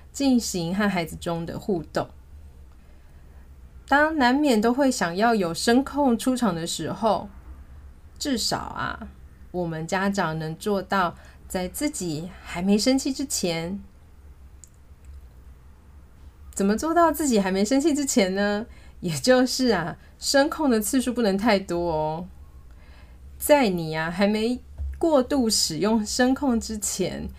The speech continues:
就认命的走回到自己陪着他去行动的模式。再来，也不需要因此就无限接受孩子的任何情况。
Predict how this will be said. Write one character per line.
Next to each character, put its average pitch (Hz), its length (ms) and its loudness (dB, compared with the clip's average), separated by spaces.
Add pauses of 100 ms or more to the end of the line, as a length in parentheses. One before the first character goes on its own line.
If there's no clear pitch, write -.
(320)
就 285 400 4
认 302 240 4
命 269 300 2
的 165 240 -2 (240)
走 156 240 -2
回 160 220 -6
到 202 200 0
自 247 240 -4
己 - 400 -8 (380)
陪 170 400 -2
着 208 220 0
他 208 320 0
去 208 180 -6
行 160 420 -4
动 208 200 -2
的 147 80 -4
模 131 200 -4
式。 - 360 -8 (2250)
再 294 220 2
来， 208 440 0 (360)
也 170 100 -6
不 269 160 -2
需 - 160 -4
要 311 160 4
因 311 180 0
此 180 280 -4
就 233 240 -2
无 196 180 0
限 277 320 2
接 208 220 2
受 202 200 0
孩 165 220 -6
子 175 160 -8
的 170 80 -4
任 214 260 2
何 165 160 -4
情 139 280 -6
况。 - 300 -10